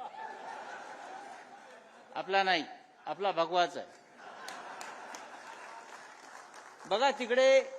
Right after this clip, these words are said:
बाजूचं तेलंगणा राज्यामध्ये केसीआरचा गुलाबी रंग आहे, पराभूत झाला, पिंक. काय साहेब, पिंक? मैंने, मी त्याला एकदा बोललोय, "पिंक रंग कहा से लाया आपने केसीआर जी,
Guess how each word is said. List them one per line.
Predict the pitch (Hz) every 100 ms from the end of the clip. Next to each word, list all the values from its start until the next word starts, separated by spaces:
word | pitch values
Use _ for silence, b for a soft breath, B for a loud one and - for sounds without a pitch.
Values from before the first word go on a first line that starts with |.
| -
बाजूचं | - 180 208 240 254 247
तेलंगणा | 214 233 240 247
राज्यामध्ये | 220 202 226 220 220 214 226 226 - - _ _ _ _ - - _ -
केसीआरचा | 208 202 240 247 226 247
गुलाबी | 208 208 220 220
रंग | 214 202 190
आहे, | 185
पराभूत | - 190 190 190
झाला, | 151 131 120 - - -
पिंक. | 269 262 - - - - - - - - - -
काय | 226 262
साहेब, | 240 214 - - - - - - - - -
पिंक? | 302 330 269 - - - - - - 147
मैंने, | 175 247 302 -
मी | 185 269
त्याला | 285 285
एकदा | 277 285
बोललोय, | 247 269 311
"पिंक | 311 - 311 294
रंग | 294 294
कहा | 226 202 277
से | 311
लाया | 294 302 294
आपने | 277 247 269
केसीआर | - 226 226 220
जी, | 190 180 175